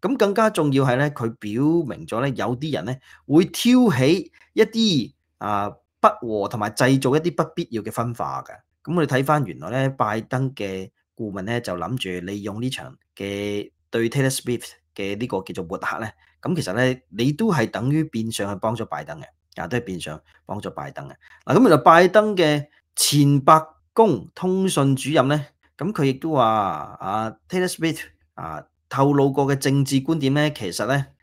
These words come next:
啊，只係關懷，啊，不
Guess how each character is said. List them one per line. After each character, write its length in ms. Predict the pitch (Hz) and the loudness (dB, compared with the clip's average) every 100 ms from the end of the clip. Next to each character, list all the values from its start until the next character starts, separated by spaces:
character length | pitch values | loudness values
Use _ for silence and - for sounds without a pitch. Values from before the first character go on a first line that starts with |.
| _ | _
啊， 140 | 104 | -8
只 220 | 113 - 143 190 | -4 -4 0 0
係 500 | 156 127 120 110 92 | 2 2 2 -2 -6
關 300 | - 156 160 | -2 0 0
懷， 340 | 120 71 71 67 _ _ - | -2 -6 -8 -12 _ _ -16
啊， 260 | 76 71 - _ | -12 -12 -14 _
不 80 | _ | _